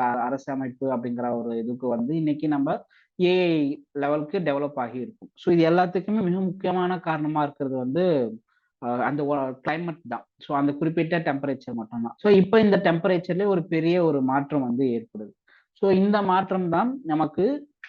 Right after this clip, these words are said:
ஆ, இப்ப, ஆ, அதிகப்படியான மழைப்பொழிவு, ஒரு வருடத்துக்கு தேவையான மழைப்பொழிவு ஒரு நாள்ல பெய்யுறது, ஒரு வாரத்துல பெஞ்சிருது, ஆ, ரொம்ப தாங்க முடியாத வெப்பம், வெப்ப அலை வீசுறது,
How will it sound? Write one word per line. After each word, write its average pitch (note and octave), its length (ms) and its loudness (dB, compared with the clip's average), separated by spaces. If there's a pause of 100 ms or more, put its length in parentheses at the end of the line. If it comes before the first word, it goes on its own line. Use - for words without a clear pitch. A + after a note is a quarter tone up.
(140)
ஆ, C#3+ 480 0
இப்ப, F#3+ 600 -4 (160)
ஆ, C3+ 220 -2
அதிகப்படியான E3+ 840 0
மழைப்பொழிவு, C#3 800 -4
ஒரு B2+ 240 -4
வருடத்துக்கு D3 960 -2
தேவையான C#3 400 0
மழைப்பொழிவு C#3 720 -2
ஒரு C3 180 -2
நாள்ல C#3 360 -2
பெய்யுறது, B2+ 380 -6
ஒரு B2+ 280 -6
வாரத்துல C#3+ 500 -4
பெஞ்சிருது, A#2+ 540 -6 (460)
ஆ, B2+ 120 6
ரொம்ப C#3+ 300 6
தாங்க D#3 380 4
முடியாத D3+ 480 2 (460)
வெப்பம், B2+ 600 0
வெப்ப B2 300 -2
அலை B2+ 360 -2
வீசுறது, A#2+ 560 -4